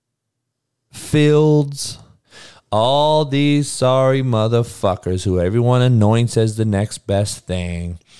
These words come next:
And you know what it does, dog? I'm gonna keep it real. I'm gonna keep it one hundred with everybody in here. I hope there's some brothers in here.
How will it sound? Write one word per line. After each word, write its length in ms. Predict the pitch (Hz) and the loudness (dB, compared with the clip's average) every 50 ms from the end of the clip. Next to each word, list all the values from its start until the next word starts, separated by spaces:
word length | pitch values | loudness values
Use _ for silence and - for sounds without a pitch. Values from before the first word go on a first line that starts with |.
| - - _ _ _ - - - - - - - - _ _ _ _ _ - | -20 -20 _ _ _ -18 -18 -18 -16 -20 -20 -20 -20 _ _ _ _ _ -6
And 380 | 101 101 98 95 95 95 101 | -4 -2 -2 -2 -2 -4 -4
you 80 | 113 135 | -2 -2
know 140 | 147 147 147 | 0 0 2
what 160 | 151 151 147 | 2 2 0
it 80 | 143 | 0
does, 260 | 135 151 151 151 156 139 | 2 2 2 2 2 2
dog? 320 | 156 156 156 156 151 143 | 0 0 0 -2 -4 -4
I'm 100 | 147 147 | -4 -2
gonna 120 | 180 175 156 | 0 0 0
keep 160 | - 185 180 | 2 0 0
it 60 | 156 | 2
real. 280 | 139 139 160 170 156 143 | 2 2 2 2 2 2
I'm 100 | 143 185 | 0 -2
gonna 100 | 190 180 | -2 -2
keep 160 | 185 170 147 | -2 0 0
it 40 | 147 | 0
one 180 | 143 156 156 | 2 2 2
hundred 200 | 151 170 165 156 | 2 2 2 2
with 140 | 143 139 127 | 2 2 2
everybody 320 | 143 147 147 156 156 156 156 | 2 2 0 0 0 0 2
in 80 | 147 | 2
here. 120 | 135 135 131 | 2 2 2
I 40 | |
hope 180 | 131 147 160 151 | 2 2 2 0
there's 140 | 160 151 - | 0 -2 0
some 120 | - 131 | 0 0
brothers 300 | 120 143 151 147 143 131 | 0 0 2 2 2 0
in 100 | 135 135 | 0 0
here. 320 | 131 135 139 131 131 127 | 0 0 2 2 0 0